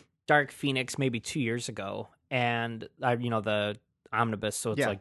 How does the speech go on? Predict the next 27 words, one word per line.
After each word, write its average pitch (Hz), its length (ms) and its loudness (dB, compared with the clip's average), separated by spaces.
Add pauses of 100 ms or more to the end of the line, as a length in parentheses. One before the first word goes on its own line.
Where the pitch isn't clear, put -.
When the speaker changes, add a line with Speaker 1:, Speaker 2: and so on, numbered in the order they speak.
(120)
Speaker 1:
everything 117 340 0
leading 113 260 0
up 107 200 -4
to 117 120 -4
it. - 140 -6 (260)
And 135 140 2
then 131 80 8
I 127 80 8
just 170 380 8
rewatched 123 800 6
the, 120 580 0 (160)
uh, 117 200 6
Dark 127 260 4
Phoenix 123 320 -6
saga 107 640 2 (160)
that 120 300 -2
they 117 160 2
did 117 160 -2
in 107 80 -2
the 113 40 -6
cartoon, - 640 -4 (460)
and 156 180 10
Speaker 2:
Which 156 120 10
Speaker 1:
the 185 40 6
Speaker 2:
is 135 160 6
really 147 800 4
faithful. 135 520 2